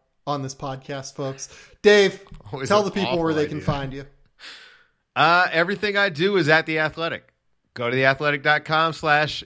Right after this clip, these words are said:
Speaker 2: game theory now. Sign up. What's the deal, Sam?
Speaker 1: Uh, probably fifty percent off right now.
Speaker 2: I think
Speaker 1: It's
Speaker 2: it's, yeah.
Speaker 1: holiday season, right?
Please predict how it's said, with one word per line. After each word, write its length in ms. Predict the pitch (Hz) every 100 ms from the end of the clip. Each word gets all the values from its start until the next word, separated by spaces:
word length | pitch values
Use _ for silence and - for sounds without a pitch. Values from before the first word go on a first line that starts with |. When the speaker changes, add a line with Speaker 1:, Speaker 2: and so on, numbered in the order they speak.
| 113
Speaker 2:
game 300 | 135 147 165
theory 380 | 165 165 170 165
now. 500 | 165 196 180 135 - _ -
Sign 360 | - 131 139
up. 320 | 180 190 - _ -
What's 240 | 151 -
the 60 | 165
deal, 220 | 151 160
Sam? 400 | - 110 120 123 _ _ _ _ _ - -
Speaker 1:
Uh, 380 | 277 415 359 294 -
probably 300 | 226 302 240
fifty 300 | 208 - 165
percent 320 | - - 135
off 200 | 131 131
right 220 | 135 131
now. 300 | 143 170 240 - _ -
Speaker 2:
I 40 |
think 200 | - 190
Speaker 1:
It's 80 | 156
Speaker 2:
it's, 80 | 123
yeah. 60 | 131
Speaker 1:
holiday 200 | 120 139
season, 500 | - 160 175 262 269
right? 400 | 170 226 277